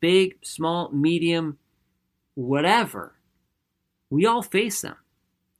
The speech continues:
They do make life interesting because no one story al-, is alike. Sure, we might have similar challenges.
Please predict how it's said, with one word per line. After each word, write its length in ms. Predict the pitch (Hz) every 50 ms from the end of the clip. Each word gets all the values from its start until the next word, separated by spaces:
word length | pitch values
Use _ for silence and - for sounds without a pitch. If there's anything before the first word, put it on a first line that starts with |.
| _ _ _ _ _ _ _ _ _ _ _ _ _ _ _ _ _ _ _ _ _ _ _
They 100 | - 180
do 240 | 180 151 190 240 254
make 180 | 233 214 196 -
life 220 | 180 175 160 -
interesting 420 | 202 220 190 175 156 - 143 135
because 220 | 131 131 131 143 135
no 240 | 165 190 208 226 233
one 260 | 233 226 214 208 196
story 360 | 196 - - 185 180 175 170
al-, 260 | 165 160 160 147 - _ _
is 160 | - 147 143
alike. 340 | 156 151 160 185 175 139 -
Sure, 220 | - - - 214
we 140 | 214 202 185
might 220 | 180 185 190 180
have 140 | 160 147 151
similar 560 | - - - - 196 202 214 208 190 175 156
challenges. 720 | 143 - - - 139 135 139 147 143 147 175 190 196 196 -